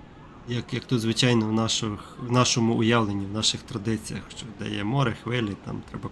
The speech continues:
купатися, засмагати там на пляжу. Правда, засмагати на пляжу погана ідея, засмагати взагалі погана ідея.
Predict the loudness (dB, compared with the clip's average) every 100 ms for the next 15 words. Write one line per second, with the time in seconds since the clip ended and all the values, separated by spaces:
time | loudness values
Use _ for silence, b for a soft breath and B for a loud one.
0 | -10 -8 -8 -6 -10 -10 -14 -18 -16 -14
1 | -10 -4 -4 -4 -8 -6 -6 -8 -8 -6
2 | -6 B B B -12 -8 -6 -6 -6 -4
3 | -2 0 -2 -2 -4 -6 -8 -8 -4 0
4 | 2 2 0 -4 -4 -6 -6 -4 -4 -4
5 | -6 -4 -2 -2 -2 -6 -6 -6 -8 -10
6 | -12